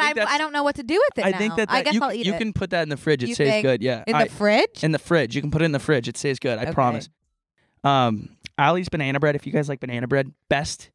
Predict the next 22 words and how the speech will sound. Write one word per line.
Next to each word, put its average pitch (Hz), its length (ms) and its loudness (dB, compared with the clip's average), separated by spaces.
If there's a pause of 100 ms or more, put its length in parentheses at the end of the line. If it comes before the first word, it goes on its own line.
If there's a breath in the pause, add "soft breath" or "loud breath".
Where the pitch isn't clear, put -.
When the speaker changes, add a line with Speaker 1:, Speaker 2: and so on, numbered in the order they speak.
(120)
Speaker 1:
freaking 156 480 -2
banana 131 340 -2
bread 127 200 2
you'll 123 240 0
ever 135 220 2
have 156 160 2
in 160 40 2
your 143 80 4
life. 147 140 4 (300 soft breath)
I 139 80 -2
gained 165 380 -4 (120)
fifteen 131 520 -4
pounds. 147 360 2
Speaker 2:
Fifteen 220 160 -4
pounds 202 240 0
from, 214 240 -6
it 208 160 0
was, 208 280 2
Speaker 1:
She - 60 -20 (540)
Speaker 2:
I 202 140 4
Speaker 1:
s-, 214 160 -2
Speaker 2:
d-, - 40 -18